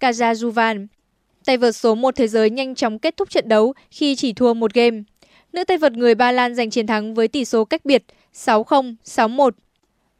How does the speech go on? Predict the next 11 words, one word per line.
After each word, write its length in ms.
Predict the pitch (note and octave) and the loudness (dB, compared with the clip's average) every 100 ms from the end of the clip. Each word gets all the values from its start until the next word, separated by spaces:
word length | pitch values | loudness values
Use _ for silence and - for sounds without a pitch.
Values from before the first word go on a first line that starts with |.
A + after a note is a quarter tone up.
| - | -2
Ở 140 | C4 | 0
vòng 180 | A3+ A3+ | 0 2
bốn, 260 | A3 A3+ C#4+ _ | 2 2 -2 _
Swiatek 600 | - D#4+ D4 D4+ D4 E4+ | -10 -6 0 2 2 0
sẽ 380 | F#4+ - C#4+ C#4 | -2 -4 -2 -2
gặp 220 | D4+ C4 | 0 -2
hạt 100 | - | -2
giống 260 | G#3+ G#3+ G#3 | -4 -2 -4
số 240 | - G#3 | -2 0
hai 180 | A3 C4 | 0 -2
mươi, 300 | B3+ C4 A#3+ | 0 2 0